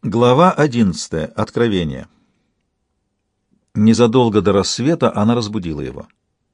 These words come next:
«Нам стоит разойтись по своим каютам», прошептала она. «Уже ухожу», солгал он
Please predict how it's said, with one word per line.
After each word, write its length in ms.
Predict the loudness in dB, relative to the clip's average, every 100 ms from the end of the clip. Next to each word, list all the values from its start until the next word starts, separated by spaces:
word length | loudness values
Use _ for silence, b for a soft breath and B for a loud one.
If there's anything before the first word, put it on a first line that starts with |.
| _ _ _ _
«Нам 240 | -8 -4 -4
стоит 480 | -6 -4 -2 -2 -2
разойтись 560 | -2 0 -2 -4 -8
по 100 | -8
своим 300 | -6 -2 -2
каютам», 480 | 0 -2 -2 -4 -8
прошептала 540 | -8 -10 -6 -4 -2
она. 200 | -2 -6 -10 _ _ _ _ _ _ _ _ _ _ _ _ _ -14
«Уже 240 | -2 0
ухожу», 600 | 0 0 -2 -2 -4 -6
солгал 500 | -6 -6 -4 0 2
он 220 | 2 0